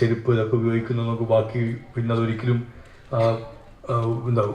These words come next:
ഒരു ഘട്ടം കഴിയുമ്പോൾ നമുക്ക് ഉപയോഗിക്കാൻ പറ്റാതാവും. പക്ഷെ എന്നാൽ ഭക്ഷണങ്ങൾ പോലുള്ളവ ഉണ്ടാക്കുമ്പോൾ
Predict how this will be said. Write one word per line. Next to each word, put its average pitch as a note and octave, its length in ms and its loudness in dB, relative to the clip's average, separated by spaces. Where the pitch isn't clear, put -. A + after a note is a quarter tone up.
ഒരു B2+ 180 4
ഘട്ടം D#3 300 2
കഴിയുമ്പോൾ C#3 300 4
നമുക്ക് B2+ 180 0
ഉപയോഗിക്കാൻ A2+ 340 0
പറ്റാതാവും. F#2 380 -2
പക്ഷെ G#2 220 -6
എന്നാൽ B2 200 2
ഭക്ഷണങ്ങൾ D#3+ 480 0
പോലുള്ളവ G#2 420 2
ഉണ്ടാക്കുമ്പോൾ D3 580 4